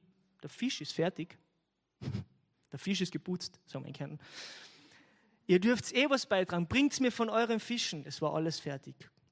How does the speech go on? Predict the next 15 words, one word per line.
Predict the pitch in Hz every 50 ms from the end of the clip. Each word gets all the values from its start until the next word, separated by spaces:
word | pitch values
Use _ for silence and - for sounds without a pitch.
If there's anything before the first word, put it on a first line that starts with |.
| _
So | - - - - - 220 240 285
unspektakulär, | - - 240 302 370 - - - 175 151 - - - 135 - - 139 139 135 127 123 - _ _ _ _ _ _ _ _ _ _ _ _ _ _ _ _ _ _ _ _ _ _ _ _
so | - - - - 233 277 - -
einfach, | - 175 196 233 226 - - - 117 - - - - - - _ _ _ _ _ _ _ _ _ _ _ _ _ _ _ _ _
so | - - - - - 208 247 277 262 - - - _ _ _ _ _ _ _ -
alltäglich | 165 170 185 175 180 - - 170 196 233 269 226 156 143 139 151 175 - - - - - _ _ _ _ _ _ _ _ _ _
und | - 175 151
eigentlich | 160 170 196 220 208 190 170 -
so | - - 180 202 220 226 208 180 -
normal | 170 165 156 156 147 147 156 180 208 196
lebensnotwendig, | 170 156 208 226 220 - - 143 139 131 - 135 131 131 131 131
weil | 139 131 131
wer | 139 147 165 170 - -
isst | 180 175 - - -
nicht? | 127 120 - -